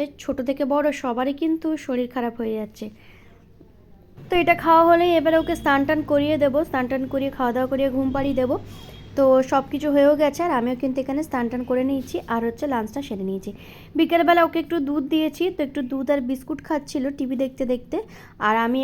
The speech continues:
এখানে চলে এসেছি কিন্তু, এ, সন্ধে দিতে। তো সন্ধেটা দিয়ে নিচ্ছি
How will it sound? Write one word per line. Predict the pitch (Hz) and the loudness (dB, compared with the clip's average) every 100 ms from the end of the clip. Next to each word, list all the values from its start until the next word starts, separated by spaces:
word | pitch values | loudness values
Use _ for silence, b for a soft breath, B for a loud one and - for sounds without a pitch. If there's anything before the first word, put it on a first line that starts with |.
| 262 | -2
এখানে | 277 269 | -2 -2
চলে | 269 262 262 | 0 0 0
এসেছি | 262 277 | -2 -6
কিন্তু, | 269 254 240 330 | -4 -4 -2 0
এ, | 440 294 247 226 226 - | 0 0 0 0 0 0
সন্ধে | 262 247 | 2 2
দিতে। | 226 202 202 - B B B B B B | 0 -2 -8 -12 B B B B B B
তো | - 370 | -2 0
সন্ধেটা | - 359 320 349 | 4 4 4 4
দিয়ে | 294 339 359 | 4 4 6
নিচ্ছি | 349 349 | 4 4